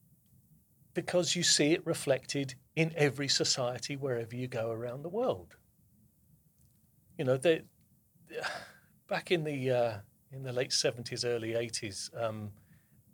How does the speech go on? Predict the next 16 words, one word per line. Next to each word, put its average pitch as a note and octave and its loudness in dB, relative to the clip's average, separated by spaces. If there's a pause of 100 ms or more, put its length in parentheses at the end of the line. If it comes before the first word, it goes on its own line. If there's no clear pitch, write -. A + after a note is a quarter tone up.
(180)
uh, E3 -8
at C#3+ -8
the, C3 -6
at C3 -8
the E3 -8
tail D#3 2
end B2 0
of A#2 -4
the A2 -8
Cold G#2+ 0
War, G#2 -2 (720)
there B2 -2
was G#2+ -6
a, G#2+ 0
a A2+ -4
song, A2 2